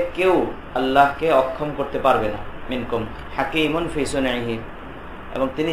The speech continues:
যা করেন এর ব্যাপারে তিনি প্রজ্ঞাময়। আগেরটার সাথে মুনাসিব এটা হতো যে কোনো কিছু তোমাদের কাছ থেকে প্রতিশোধ নিতে আল্লাহ তাআলাকে বাধা দিতে পারবেন না,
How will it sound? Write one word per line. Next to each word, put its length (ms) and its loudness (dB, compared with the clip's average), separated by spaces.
যা 100 12
করেন 240 6
এর 120 2
ব্যাপারে 280 4
তিনি 120 -2
প্রজ্ঞাময়। 540 2
আগেরটার 320 0
সাথে 200 -2
মুনাসিব 380 2
এটা 200 4
হতো 200 4
যে 80 -2
কোনো 160 0
কিছু 260 0
তোমাদের 380 4
কাছ 100 4
থেকে 200 2
প্রতিশোধ 380 -2
নিতে 260 2
আল্লাহ 280 4
তাআলাকে 380 4
বাধা 240 6
দিতে 200 0
পারবেন 300 4
না, 40 -8